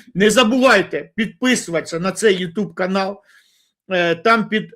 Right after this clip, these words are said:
е, описом є номери карток. Допомагайте цьому YouTube каналу, <laughs> зараз це просто велика необхідність.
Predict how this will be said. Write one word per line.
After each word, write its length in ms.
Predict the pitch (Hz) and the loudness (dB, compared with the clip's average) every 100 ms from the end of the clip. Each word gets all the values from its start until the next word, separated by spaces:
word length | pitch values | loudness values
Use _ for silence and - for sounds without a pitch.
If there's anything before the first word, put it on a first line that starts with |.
| _ | _
е, 200 | 202 190 185 | 2 4 4
описом 640 | 185 220 208 196 185 180 | 4 2 2 -4 -4 -4
є 160 | 170 180 | -2 -2
номери 360 | 190 202 202 | 0 0 0
карток. 480 | 196 180 170 175 143 | 0 -6 -6 -8 -4
Допомагайте 840 | 143 208 226 220 202 208 180 170 127 | -2 0 0 0 2 2 2 -2 -12
цьому 300 | 156 165 160 | -10 -10 -8
YouTube 340 | 156 170 165 | -10 -14 -12
каналу, 480 | 170 190 202 170 143 | -8 -4 -4 -4 -4
<laughs> 0 | |
зараз 480 | 120 - 165 170 - | -6 -4 -4 -6 -8
це 100 | 165 | -10
просто 460 | 165 196 175 156 | -6 -6 -6 -12
велика 380 | 147 151 147 135 | -12 -10 -10 -12
необхідність. 680 | 143 131 127 113 101 92 | -12 -14 -14 -18 -18 -20